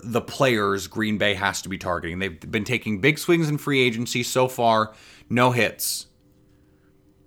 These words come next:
The next big swing has to be in the draft, and these are three impact players. Look at what Marshawn Lattimore did for the Saints in year one. Cornerback is a tough position to play,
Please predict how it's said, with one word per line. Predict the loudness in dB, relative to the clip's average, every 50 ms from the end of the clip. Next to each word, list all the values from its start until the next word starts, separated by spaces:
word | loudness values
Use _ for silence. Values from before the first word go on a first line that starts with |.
| _ _ _ _ _ _ _ _
The | -2 0 2
next | 4 2 2 0 0 2
big | 2 2 2
swing | 2 -4 -2 -2 -2 0
has | 2 2 2 2 0
to | -4 -4
be | -4 -2
in | -2 -2
the | -4
draft, | -2 0 0 0 0 0 -4 -6 -6
and | -4 -4 0 0
these | 0 2 2
are | 0 0
three | 0 -4 -6 -4 -2 0 2 2 4 4 2 2 -2 -4
impact | -2 0 0 0 -2 0 2 2 2 2 0 -4 -6
players. | -2 0 0 0 0 -4 -4
Look | -2 2 2 2 2 2
at | 2 2
what | 2 2 2
Marshawn | 4 4 4 2 2 0 0 0 2
Lattimore | 2 2 2 2 2 0 0 0
did | 0 -2 -2 -2
for | -4 -4
the | -4 -4
Saints | -4 -4 -4 -4 -4 -4 -4
in | -6 -6 -4
year | -4 -4 -4
one. | -4 -4 -4 -6 -6 -8 -10 -16 _ _ _ _ _ _ -20 -20 -20 -20 _
Cornerback | 0 2 4 4 6 6 4 4 4 0
is | -2 -2
a | -2
tough | -4 -4 0 0 0 0 0
position | -4 -2 -2 -2 -4 -2 -2 -4
to | -4
play, | -2 0 2 2 4 4 2 -2 -4